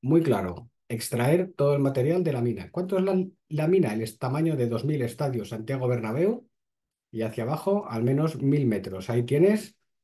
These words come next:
miles de millones de dólares en metales y materiales preciosos listos para sacar y vender. Y tú puedes participar de ellos. Catanubis Coin,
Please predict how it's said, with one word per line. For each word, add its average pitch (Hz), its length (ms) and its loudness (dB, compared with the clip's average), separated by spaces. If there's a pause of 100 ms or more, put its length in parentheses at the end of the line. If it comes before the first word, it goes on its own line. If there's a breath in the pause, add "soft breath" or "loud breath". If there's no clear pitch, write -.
(1300)
miles 156 360 4
de 143 100 4
millones 139 400 4
de 123 100 2
dólares 165 580 0 (100)
en 113 300 -6
metales 143 560 0
y - 20 -4
materiales 120 800 -2 (100)
preciosos 135 880 -2 (640)
listos 117 440 -2
para 98 180 -4
sacar 214 440 -4 (440)
y 135 140 -2
vender. 113 440 -2
Y 131 120 -6
tú 147 180 2
puedes 131 240 2
participar 117 640 -2
de 92 120 -2
ellos. 80 460 -14
Catanubis 131 500 2
Coin, 117 400 2